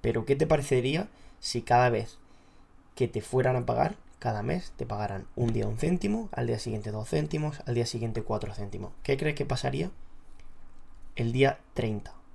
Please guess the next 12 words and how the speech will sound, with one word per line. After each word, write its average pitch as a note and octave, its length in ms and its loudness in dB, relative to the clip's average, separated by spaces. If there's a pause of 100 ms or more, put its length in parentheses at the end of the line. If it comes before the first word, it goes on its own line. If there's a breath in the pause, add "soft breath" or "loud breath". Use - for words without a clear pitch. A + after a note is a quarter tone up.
(500 soft breath)
El A#2 160 2
día D3 140 6
treinta D3+ 320 4
del B2 160 6
mes B2 360 0 (240)
te B2 100 0
estarían B2 380 2
pagando B2+ 500 2 (320 loud breath)
diez C3+ 540 2 (240)
millones A#2 600 0 (140)
de A2 120 -4
dólares. F#2+ 340 -8